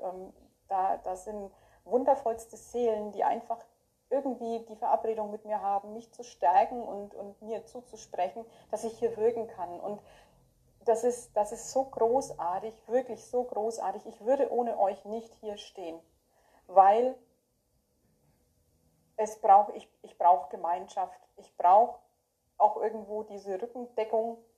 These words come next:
Es ist wundervoll, euch alle, ähm, da zu wissen und,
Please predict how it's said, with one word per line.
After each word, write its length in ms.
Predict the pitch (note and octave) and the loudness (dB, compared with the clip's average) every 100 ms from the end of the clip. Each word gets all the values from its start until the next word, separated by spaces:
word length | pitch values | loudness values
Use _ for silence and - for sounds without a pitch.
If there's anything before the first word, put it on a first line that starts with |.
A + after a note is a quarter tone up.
| _ _ _ _ _ - | _ _ _ _ _ -8
Es 140 | G3+ | -8
ist 360 | - G#3+ G#3+ - _ _ _ _ _ _ | -4 -4 -4 -16 _ _ _ _ _ _
wundervoll, 920 | - G3+ B3 C4 C4+ - - F#3 D#3+ D#3+ - _ _ | 0 2 4 4 2 0 -4 -2 -2 -6 -14 _ _
euch 340 | G3 G3+ G3 - | 0 0 -2 -2
alle, 400 | G3 G#3 G#3 - _ - | -2 -2 -6 -10 _ -8
ähm, 420 | G3 F#3+ F#3+ G3 _ _ | -8 -8 -16 -20 _ _
da 240 | F3+ F3 | 0 0
zu 220 | - G#3+ G3 | -2 -12 -12
wissen 400 | A3 F3+ F#3 A3 _ _ _ _ _ _ | -12 -12 -16 -18 _ _ _ _ _ _
und, 380 | F#3+ F#3 F#3 | -10 -10 -12